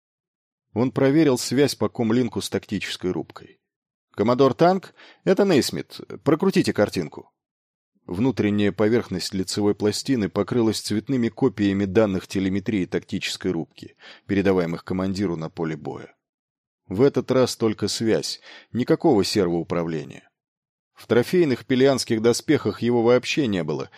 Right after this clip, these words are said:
а прежние ассеровские скафандры были для безопасности переведены на ручное управление. Просто на тот случай, если кто-то на стороне противника сделал выводы из их собственного опыта.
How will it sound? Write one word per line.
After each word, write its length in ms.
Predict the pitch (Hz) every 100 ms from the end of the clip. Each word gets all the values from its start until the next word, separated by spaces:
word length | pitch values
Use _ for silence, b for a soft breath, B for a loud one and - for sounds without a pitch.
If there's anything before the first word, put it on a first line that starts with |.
| B B -
а 100 | 90
прежние 480 | 135 156 101 104
ассеровские 640 | 98 - 117 104 - 107 92
скафандры 580 | 117 110 151 139 104
были 280 | 95 123 139
для 160 | 98 104
безопасности 840 | 95 107 107 143 - 98 - 98
переведены 560 | 95 104 107 104 120 98
на 100 | 90
ручное 360 | 92 - 85
управление. 760 | 80 85 87 85 69 - - B B B B B _ -
Просто 320 | 196 - 143
на 140 | 131
тот 180 | 123 131
случай, 380 | - 165 - 117
если 320 | 113 107 127
кто-то 320 | - 147 107
на 80 | 98
стороне 400 | - 113 110 107
противника 640 | - 113 - 127 98 -
сделал 420 | 92 90 113 98 95
выводы 380 | 120 92 82
из 320 | 87 - 95 98
их 140 | -
собственного 640 | - 90 - 85 82 82
опыта. 500 | - 90 - - -